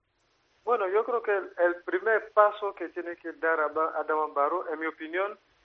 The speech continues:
es un poquito lo que ha dado, es decir, tener el apoyo de los países de la, de la región del África Occidental a través de la Comunidad Económica, eh, de los Estados de, de África Occidental, la cedeao. Y este apoyo lo tiene,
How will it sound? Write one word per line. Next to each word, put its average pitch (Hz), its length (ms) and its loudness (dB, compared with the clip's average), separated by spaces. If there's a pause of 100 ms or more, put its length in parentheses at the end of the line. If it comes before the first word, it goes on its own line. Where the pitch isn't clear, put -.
(100)
es 190 160 0
un 214 80 -4
poquito 175 400 -2
lo 160 160 -2
que 156 120 -4
ha 139 100 2
dado, 135 400 0
es 170 160 0
decir, 165 340 -8 (280)
tener 175 280 4
el 160 120 4
apoyo 180 380 4
de 180 60 -8
los 147 160 -2
países 156 520 -4
de 143 140 -2
la, 127 560 0 (300)
de 139 80 -4
la 139 160 4
región 143 320 -4
del 147 140 -2
África 147 320 -4
Occidental 143 640 -4 (340)
a 131 60 -16
través 143 360 -2
de 151 80 -4
la 131 120 -2
Comunidad 135 400 -8
Económica, 147 840 -6 (440)
eh, 123 340 -8
de 127 80 -8
los 127 200 -6
Estados 147 580 -2
de, 127 320 -8
de 131 120 -6
África 135 280 -6
Occidental, 127 300 -6
la - 60 -20
cedeao. 127 500 -4 (340)
Y 143 80 -2
este 170 260 2
apoyo 160 380 2
lo 143 140 -4
tiene, 175 420 -4